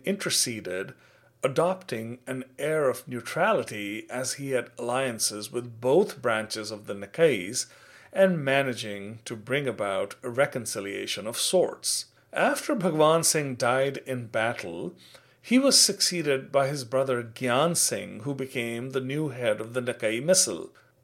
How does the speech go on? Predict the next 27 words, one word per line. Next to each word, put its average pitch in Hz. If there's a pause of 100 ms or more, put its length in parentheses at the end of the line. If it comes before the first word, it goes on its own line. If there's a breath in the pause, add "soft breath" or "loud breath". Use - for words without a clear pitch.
His 269
position 196
was 185
further 196
strengthened 131 (320 soft breath)
when 170
Dal 156
Singh 190
Nakai, 123
who 170
had 170
been 185
chafing 165
at 113
the 123
control 110
that 131
Wazir 131
Singh 110
exercised 110 (240 loud breath)
over 127
his 247
branch 123
of 117
the 120
Nakai 120
Misl, 113